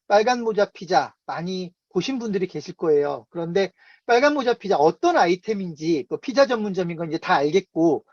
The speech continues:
어떤 아이템인지 간략하게 소개를 좀 부탁드리겠습니다.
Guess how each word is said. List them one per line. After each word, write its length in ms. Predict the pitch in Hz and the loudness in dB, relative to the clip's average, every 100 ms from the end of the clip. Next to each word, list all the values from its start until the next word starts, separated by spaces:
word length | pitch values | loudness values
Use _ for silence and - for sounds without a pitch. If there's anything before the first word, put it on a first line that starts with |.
| _ | _
어떤 320 | 147 170 233 | -8 -4 -2
아이템인지 640 | 156 170 - 175 156 170 220 | -2 -4 -6 -10 -8 -8 -6
간략하게 800 | - 160 196 - 151 147 220 247 _ | -4 0 0 0 -6 0 0 -2 _
소개를 320 | - 214 202 | -8 0 0
좀 120 | 160 139 | 0 -10
부탁드리겠습니다. 760 | - 151 139 - 135 127 120 | -16 -12 -10 -10 -12 -14 -14